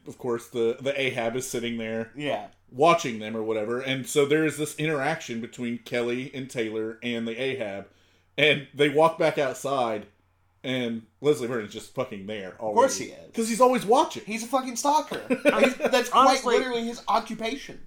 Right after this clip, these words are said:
Speaker 3: she should have ducked out here because he was straight up choking her. <laughs>
Speaker 1: Oh, he slammed her head up against the window.
Speaker 3: Yeah,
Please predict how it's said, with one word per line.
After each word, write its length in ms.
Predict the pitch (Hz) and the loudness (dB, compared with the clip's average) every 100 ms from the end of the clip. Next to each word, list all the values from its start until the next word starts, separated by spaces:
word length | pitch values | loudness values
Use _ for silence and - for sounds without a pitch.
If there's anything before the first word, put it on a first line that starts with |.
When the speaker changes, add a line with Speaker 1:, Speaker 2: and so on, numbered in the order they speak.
| - | -12
Speaker 3:
she 220 | - 208 | -4 -4
should 180 | 285 277 | -2 -6
have 120 | 170 | -2
ducked 240 | 190 - | -4 -2
out 200 | 165 147 | -2 -4
here 280 | 147 160 170 | -2 0 0
because 340 | 151 143 160 | -2 -4 -4
he 100 | 175 | -4
was 160 | 185 165 | -6 -6
straight 220 | - 170 | -2 -2
up 180 | 165 165 | -2 -4
choking 400 | - 151 160 170 | -6 -6 -6 -4
her. 260 | 160 170 170 | -2 -2 -2
<laughs> 540 | 190 190 208 202 208 - - - | -2 0 0 -2 -4 -8 -12 2
Speaker 1:
Oh, 100 | 196 | 6
he 60 | 214 | 6
slammed 360 | 202 240 240 208 | 6 4 4 6
her 80 | |
head 160 | 180 285 | 6 6
up 100 | - | 6
against 300 | 131 123 - | 0 -4 -4
the 60 | 110 | -6
window. 380 | 107 95 85 80 | -8 -8 -12 -8
Speaker 3:
Yeah, 260 | 285 147 | -2 -2